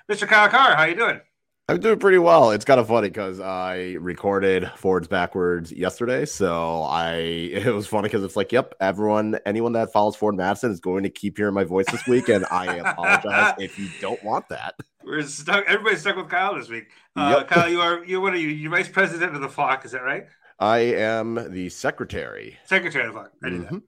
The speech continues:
Speaker 1: Uh, and as you mentioned, co-host of the Forwards Backwards podcast,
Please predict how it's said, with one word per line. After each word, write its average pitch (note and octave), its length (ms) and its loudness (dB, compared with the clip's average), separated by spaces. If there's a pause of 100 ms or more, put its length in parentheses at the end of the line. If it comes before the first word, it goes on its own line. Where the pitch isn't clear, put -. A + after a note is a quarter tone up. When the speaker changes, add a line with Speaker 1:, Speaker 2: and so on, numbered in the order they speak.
(560)
Speaker 1:
Uh, C3 320 -2
and D#3+ 580 0
as C#3+ 160 -2
you C3+ 40 -6
mentioned, C#3 280 -6
co-host C#3 420 -4
of C3 180 -8
the A#2+ 120 -10
Forwards B2+ 340 -8
Backwards C3+ 400 -6
podcast, C3 680 -6